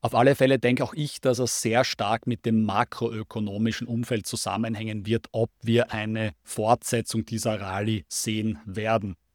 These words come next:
Im Gegensatz zu Arthur Hayes zeigt sich der Optionsmarkt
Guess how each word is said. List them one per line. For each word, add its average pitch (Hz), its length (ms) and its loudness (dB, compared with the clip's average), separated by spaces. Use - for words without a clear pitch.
Im 127 160 2
Gegensatz 135 420 6
zu - 160 0
Arthur 123 380 8
Hayes 117 340 2
zeigt 120 400 2
sich - 220 -4
der - 180 2
Optionsmarkt 120 1300 0